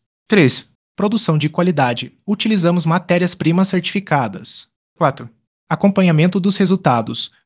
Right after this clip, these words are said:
Monitoramos como seu pet reage ao tratamento. Papel do atendimento na saúde animal com sabor. O que torna o atendimento na Vitae Farma tão especial?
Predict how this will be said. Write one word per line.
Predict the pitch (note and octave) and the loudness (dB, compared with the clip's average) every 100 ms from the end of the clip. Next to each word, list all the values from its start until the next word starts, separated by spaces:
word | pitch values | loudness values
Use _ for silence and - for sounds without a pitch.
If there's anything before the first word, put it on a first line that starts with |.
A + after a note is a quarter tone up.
| D#3 | 2
Monitoramos | F3 F#3+ F3+ F3 - | 2 4 2 0 0
como | - F#3+ | 0 2
seu | F#3 D#3+ | 2 2
pet | D#3+ F3+ D3+ | 0 0 0
reage | D#3 D#3 E3+ | 2 2 2
ao | E3+ | 2
tratamento. | F3+ F3+ F#3+ A#2+ G#2 - B2+ _ _ _ - | 0 0 0 0 -4 -10 -20 _ _ _ -2
Papel | E3+ F3+ E3+ | 0 2 2
do | E3+ | 0
atendimento | F3 G3 F#3 E3 E3+ | 0 2 2 2 2
na | D#3 D3+ | 0 0
saúde | - F3+ F#3 G#3 | 0 0 2 2
animal | F#3 C#3 D#3 | 2 2 0
com | F3+ | 0
sabor. | F#3+ - E3+ F#3 | 0 0 2 0
O | |
que | F#3 F3+ | 0 0
torna | F3+ F3 | 2 2
o | F3 | 0
atendimento | F#3 G3+ F#3+ E3 E3+ E3 | 0 2 2 2 2 0
na | E3 | 0
Vitae | F#3+ G3 D#3+ | 0 -2 -4
Farma | - E3+ F3+ | 0 0 0
tão | F3 F#3 | -2 0
especial? | G#3 - - - C3+ D#3 F#3 | 0 -2 -6 -4 -2 -2 -4